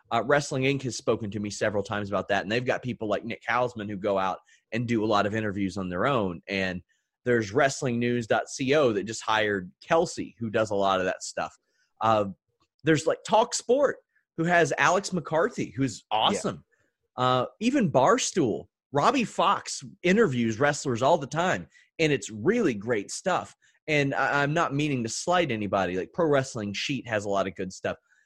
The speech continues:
Speaker 1: Uh, Bell to Bells does exclusive stuff all the time. Like, that, uh, that makes me happy that more people are going out and doing this. And a lot of people will say, "Well, won't that, uh,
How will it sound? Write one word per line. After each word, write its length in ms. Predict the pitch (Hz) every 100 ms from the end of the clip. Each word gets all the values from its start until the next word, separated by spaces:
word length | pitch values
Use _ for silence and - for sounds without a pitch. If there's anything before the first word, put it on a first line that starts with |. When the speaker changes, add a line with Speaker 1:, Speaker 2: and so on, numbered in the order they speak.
| _
Speaker 1:
Uh, 60 | - -
Bell 340 | 123 131 143 160
to 120 | 151
Bells 440 | 120 120 143 135
does 200 | 117 113
exclusive 560 | 107 - - 107 - 98
stuff 320 | - 101 98
all 140 | 101
the 100 | 92
time. 280 | 95 98 90 - _ _ -
Like, 180 | 127 -
that, 200 | 165 180 -
uh, 80 | 120
that 240 | 143 190
makes 300 | 247 214 -
me 160 | 143 107
happy 640 | 95 - 113 156 135 71 - _ _
that 180 | 135 127
more 300 | 143 156 175
people 340 | 165 165 170
are 100 | 131
going 300 | 101 135 139 135
out 140 | 131
and 140 | 113
doing 340 | 104 131 165 117
this. 260 | 90 95
And 100 | -
a 40 | 113
lot 240 | 127 156
of 60 | 147
people 280 | 151 131 120
will 80 |
say, 220 | 110 - 107
"Well, 300 | 131 123 - _ _ _ _ _ _ -
won't 200 | 131 135
that, 240 | 139 123 -
uh, 60 | 78